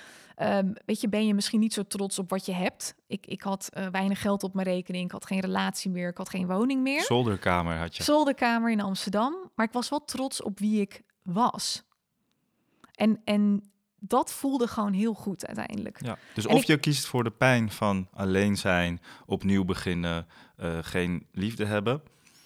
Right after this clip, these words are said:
Speaker 2: maar dan wel de vrijheid en de zelfstandigheid en, eh, de zelfrealisatie die daarmee
Speaker 1: Ja.
Speaker 2: gepaard gaat. Of je blijft comfortabel met de pijn die je dan hebt met een narcistische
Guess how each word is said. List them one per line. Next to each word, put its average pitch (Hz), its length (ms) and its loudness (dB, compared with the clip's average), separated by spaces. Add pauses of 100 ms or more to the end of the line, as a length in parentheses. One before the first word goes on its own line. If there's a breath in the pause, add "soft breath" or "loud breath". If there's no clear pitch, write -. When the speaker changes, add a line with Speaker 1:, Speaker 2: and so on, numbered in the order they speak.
(420 loud breath)
Speaker 2:
maar 92 140 2
dan 87 220 2
wel 107 200 6
de 90 80 -6
vrijheid 90 680 -2
en 85 100 -6
de 82 60 -6
zelfstandigheid 82 1000 -4
en, 80 280 -6
eh, 76 60 -6 (420)
de - 180 -14
zelfrealisatie 104 1400 2
die 98 100 -2
daarmee 104 260 2
Speaker 1:
Ja. 110 60 0
Speaker 2:
gepaard 104 360 0
gaat. 120 300 -6 (420 loud breath)
Of - 180 0
je 143 120 -2
blijft 131 400 0
comfortabel 117 1080 -2 (180)
met 117 220 2
de 117 60 -4
pijn 98 320 0
die 92 100 -2
je 92 60 -2
dan 87 140 -2
hebt 90 140 -4
met 87 160 -4
een 82 80 -6
narcistische 85 760 -8